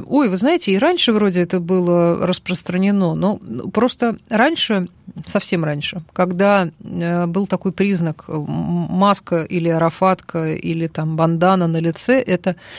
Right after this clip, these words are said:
признак какого-то, м, черного дела нехорошего. И, э,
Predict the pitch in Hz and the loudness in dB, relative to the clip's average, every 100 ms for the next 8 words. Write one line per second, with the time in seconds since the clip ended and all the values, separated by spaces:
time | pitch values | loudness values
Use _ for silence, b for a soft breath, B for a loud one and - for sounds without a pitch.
0 | B B - 214 196 185 - - 170 175 | B B 0 2 2 0 -4 -4 -2 -2
1 | 170 160 156 - - - 139 147 143 - | -2 0 0 -4 -12 -8 -4 -4 -6 -8
2 | - - 170 175 170 165 160 151 156 147 | -8 0 2 2 2 2 0 2 2 0
3 | 151 139 160 147 160 160 151 - 147 165 | -4 -4 -4 0 0 0 -4 -8 -8 -10
4 | B B B B B B B _ - 180 | B B B B B B B _ -4 -2
5 | 180 180 175 170 - - 170 165 165 160 | 0 2 2 2 0 -4 -4 -2 -2 -2
6 | 160 | -4